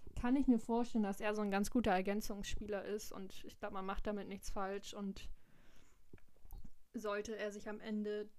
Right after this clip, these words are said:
doch nicht nachhaltig beweisen können, dann wird Dortmund ihn wahrscheinlich trotzdem irgendwie an den Bundesliga-Verein gut verkaufen können.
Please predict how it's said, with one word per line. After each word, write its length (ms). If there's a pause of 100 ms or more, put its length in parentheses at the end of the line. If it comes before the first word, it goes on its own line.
(280)
doch 360
nicht 220
nachhaltig 680
beweisen 520
können, 280
dann 280
wird 180
Dortmund 300
ihn 160
wahrscheinlich 480
trotzdem 560
irgendwie 400
an 120
den 140
Bundesliga-Verein 920
gut 160
verkaufen 500
können. 320